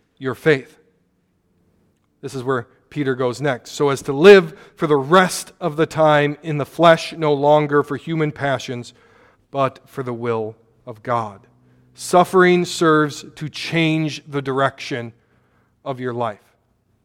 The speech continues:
Not perfection, but direction. To do God's will instead of your own. Consider, if you will, an example of the, uh,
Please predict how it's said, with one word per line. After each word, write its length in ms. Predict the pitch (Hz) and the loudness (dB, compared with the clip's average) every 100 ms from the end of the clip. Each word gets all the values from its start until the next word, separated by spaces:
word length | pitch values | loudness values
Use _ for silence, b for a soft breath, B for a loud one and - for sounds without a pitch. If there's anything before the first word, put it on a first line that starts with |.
| - | -10
Not 220 | 139 147 | -8 -8
perfection, 640 | 170 160 127 - 131 131 - _ _ _ _ _ _ _ | -8 -4 -4 -4 -12 -12 -18 _ _ _ _ _ _ _
but 320 | 139 131 131 | -12 -8 -6
direction. 560 | 135 139 139 - 127 110 _ _ _ _ _ _ _ _ _ | -2 -2 -2 -6 -12 -14 _ _ _ _ _ _ _ _ _
To 100 | 143 | -12
do 460 | 131 151 147 139 - b b | -2 0 0 -2 -10 b b
God's 400 | 135 135 131 123 | -2 0 0 -2
will 400 | 131 139 120 104 - - | -2 0 0 -4 -10 -18
instead 340 | 127 - 127 | -16 -8 -8
of 80 | 113 | -8
your 200 | 110 113 | -8 -6
own. 260 | 113 101 107 _ _ _ _ | -6 -10 -18 _ _ _ _
Consider, 500 | - 135 185 180 165 | -12 -4 0 0 0
if 120 | 156 135 | -4 -8
you 120 | 139 | -2
will, 340 | 143 131 123 _ _ _ _ _ | 0 0 -4 _ _ _ _ _
an 120 | 147 131 | -12 -10
example 640 | 120 139 127 120 160 - _ _ _ _ _ _ _ _ _ _ _ _ - | -6 -4 -4 -4 -8 -10 _ _ _ _ _ _ _ _ _ _ _ _ -18
of 180 | 127 | -12
the, 180 | 127 131 | -6 -4
uh, 180 | 123 | -2